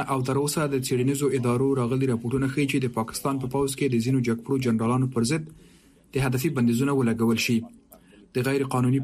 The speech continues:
پیسو د څار ادارې اف ای ټی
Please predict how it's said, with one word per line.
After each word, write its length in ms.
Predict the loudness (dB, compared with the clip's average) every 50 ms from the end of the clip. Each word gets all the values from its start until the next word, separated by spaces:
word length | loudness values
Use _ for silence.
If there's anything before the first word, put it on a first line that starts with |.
| 0 0
پیسو 320 | 0 0 0 -2 0 0
د 160 | 0 -2 -2 -2
څار 260 | -2 0 0 0 -2 -2
ادارې 1040 | 0 0 2 2 2 0 0 -2 -6 -10 -20 -20 -20 -20 -20 -20 -20 _ -4 -2 -2
اف 160 | -2 -4 -6 -6 -2 0
ای 80 | 0 2 0 0 -2
ټی 140 | -2 -2